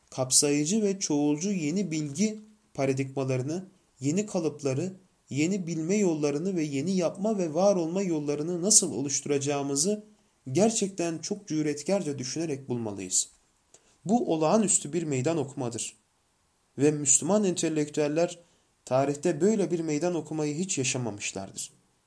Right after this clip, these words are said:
Bu, karşılaştığımız eşi görülmemiş bir meydan okumadır.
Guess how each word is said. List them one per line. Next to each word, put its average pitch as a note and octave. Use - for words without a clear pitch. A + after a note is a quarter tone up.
Bu, A3+
karşılaştığımız D#3+
eşi D3+
görülmemiş E3+
bir C#3+
meydan A2+
okumadır. -